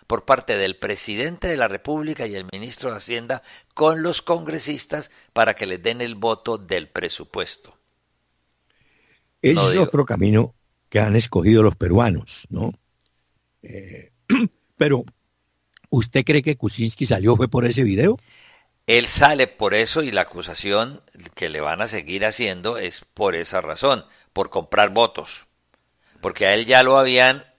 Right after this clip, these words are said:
Speaker 1: eh, liberado de la otra carga. Entonces, ahora hay que entender lo que es una pelea entre hermanos,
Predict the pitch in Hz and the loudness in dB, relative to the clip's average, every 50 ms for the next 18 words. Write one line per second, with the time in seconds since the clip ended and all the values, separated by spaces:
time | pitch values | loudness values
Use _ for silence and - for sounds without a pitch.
0 | _ - 87 87 85 80 85 85 85 80 80 85 90 98 104 110 113 107 92 85 | _ -20 -18 -16 -14 -12 -10 -8 -8 -6 -2 0 4 4 6 4 4 2 0 -2
1 | 78 78 85 - 98 101 - - 127 113 98 85 78 76 - _ _ _ _ _ | -2 -4 -4 -6 -6 -4 2 4 4 4 2 0 -6 -8 -12 _ _ _ _ _
2 | _ _ _ _ _ _ _ _ 113 _ _ _ - - 120 113 107 135 156 147 | _ _ _ _ _ _ _ _ _ _ _ _ -10 -8 -8 -6 -4 -6 -6 -8
3 | - _ _ _ - - 80 80 76 85 85 - - 101 107 - 143 143 139 123 | -10 _ _ _ -8 -6 -4 -4 -4 -6 -8 -8 -8 -8 -6 -4 -6 -2 0 0
4 | 123 131 151 - _ 101 98 95 - - - - 110 117 139 151 - - 90 85 | 0 0 0 -6 _ -10 -10 -10 -10 -10 -12 -10 -6 -4 -4 -4 -2 -4 -6 -4
5 | 87 90 85 - 92 82 76 73 85 120 147 160 127 98 80 78 - - | -6 -8 -8 -8 -10 -10 -8 -4 0 0 0 0 -2 -8 -14 -16 -18 -20